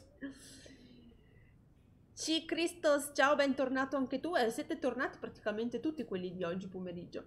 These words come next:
Eh, uno splendido esemplare, ma non idoneo a fare da involucro per Eva. Ok. Vediamo la donna, la Beneviento, il sole e la luna. Sì, poi in tutto quel libro lì c'è un, c'è una paginetta così.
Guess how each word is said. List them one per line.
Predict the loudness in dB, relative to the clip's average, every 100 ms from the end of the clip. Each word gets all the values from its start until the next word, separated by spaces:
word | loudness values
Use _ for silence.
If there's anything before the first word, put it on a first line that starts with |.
| -14 -18 -18 -18 -20 -10
Eh, | -4 0 2 2 0 -4 -20 -20 -20 -20 -20 -4
uno | -2 0
splendido | -2 0 0 2 0
esemplare, | -2 0 0 2 2 2 0
ma | 0
non | -2 -2
idoneo | -4 -2 -4 -4
a |
fare | -6 -6
da | -4
involucro | -6 -6 -8 -8 -10
per | -8 -8 -8
Eva. | -8 -8 -10 -18 -20 -16 -14 -14 -18 -20 -20 -20 -18
Ok. | -18 -16 -16 -16 -20 -20 -20 -20 -20 -20 -20 -10
Vediamo | -6 -2 0 0
la | 0
donna, | 0 -2 -2 -6 -8
la | -4 -4
Beneviento, | -2 -2 -2 -4 -4 -6 -8 -8 -10 -12 -20 -20 -20 -14
il | -14
sole | -10 -6 -4
e |
la | -2 -4
luna. | -6 -10 -14 -14 -16 -16 -16 -16 -14 -14 -12 -14 -16 -20 -20 -20 -20 -20 -20 -20 -20 -20
Sì, | 4 8 10
poi | 8
in |
tutto | 4 2
quel | 6 6
libro | 8 6 10
lì | 10 8
c'è | 4 4
un, | 4 0
c'è | 0
una | 0 0
paginetta | 0 0 0 -2 -2 -6
così. | -4 -4 -4 -4 -6 -8